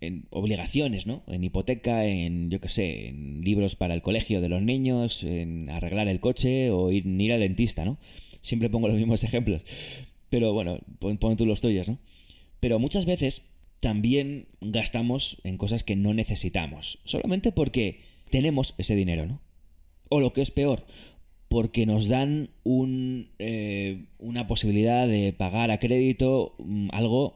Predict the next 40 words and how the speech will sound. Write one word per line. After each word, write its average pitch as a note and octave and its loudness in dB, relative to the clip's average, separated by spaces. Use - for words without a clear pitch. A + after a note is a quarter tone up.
con F#2+ 0
un G#2 2
dinero A2 2
que F#2+ -2
obviamente G2+ 0
no G#2+ 2
tenemos, F2 -2
¿no? G#2+ 0
Eso G2+ 0
es F#2 -2
mucho G2 0
peor, F2+ 2
¿no? A#2+ -6
Pero - -4
vamos A2 0
a - 0
imaginar G2+ 0
en F#2+ 0
este G2 -2
caso A2 -2
que A2+ 0
tenemos B2+ 2
el G2+ 2
dinero F#2 0
en E2 -2
esa F2 -4
cuenta F#2+ 2
bancaria, F2 -2
¿no?, G2 -4
que G2 -8
tenemos, D2+ -10
en E2+ -6
la F2 0
única G#2+ 0
cuenta F#2+ -2
bancaria E2+ -6
que - -16
tenemos. - -20
Entra A#2+ -2
dinero, B2+ 2